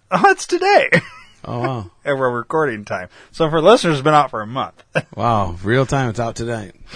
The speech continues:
Speaker 1: Yeah, real time. So
Speaker 2: So when you wanna watch it tomorrow?
Speaker 1: Well, I, I guess I'm just calling in to work. We
Speaker 2: We
Speaker 1: can just fucking watch it. Or we could each, I mean, we should watch this, though. I mean, it
Speaker 2: I
Speaker 1: looks
Speaker 2: wanna
Speaker 1: good.
Speaker 2: see it.
Speaker 1: 'Cause we both like
Speaker 2: Yeah.
Speaker 1: Ryan Reynolds, and, uh,
Speaker 2: Yeah.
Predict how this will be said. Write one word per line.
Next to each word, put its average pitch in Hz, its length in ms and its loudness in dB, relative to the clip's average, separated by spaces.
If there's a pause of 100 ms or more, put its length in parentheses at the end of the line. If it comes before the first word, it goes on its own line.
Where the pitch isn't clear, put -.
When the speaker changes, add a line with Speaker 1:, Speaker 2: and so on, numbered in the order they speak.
(380)
Speaker 1:
Yeah, 131 120 -2
real 151 260 2
time. 104 300 -8
So 117 600 -2
Speaker 2:
So 131 280 -8
when 131 160 -6
you 135 100 -6
wanna 131 160 -4
watch 131 200 -6
it - 80 -14
tomorrow? 131 460 -8
Speaker 1:
Well, 113 140 0
I, 104 180 -2 (240)
I 104 80 -4
guess 117 260 0
I'm 117 140 -2
just - 180 -10
calling 104 320 0
in 98 140 -6
to 87 100 -8
work. 101 360 0 (680)
We 120 120 -14
Speaker 2:
We 101 140 -10
Speaker 1:
can 95 120 -16
just 95 100 -20
fucking 92 320 -10
watch 127 320 0
it. 90 100 -14 (400)
Or 190 120 2
we 196 100 4
could 180 160 -2
each, - 520 -6
I 151 80 2
mean, 156 200 0 (220)
we 156 120 4
should 202 200 2
watch 190 260 -4
this, 95 180 -10
though. 90 220 -10
I 98 120 -4
mean, 117 200 -6
it 117 80 -4
Speaker 2:
I 127 40 -2
Speaker 1:
looks 143 100 0
Speaker 2:
wanna 202 180 -8
Speaker 1:
good. 151 160 -6
Speaker 2:
see 113 60 -16
it. 139 80 -14
Speaker 1:
'Cause 131 140 0
we 139 60 0
both 165 180 6
like 147 160 4
Speaker 2:
Yeah. 135 60 2
Speaker 1:
Ryan 123 200 2
Reynolds, 110 380 -2
and, 101 240 -4
uh, 98 260 -2
Speaker 2:
Yeah. 107 80 -16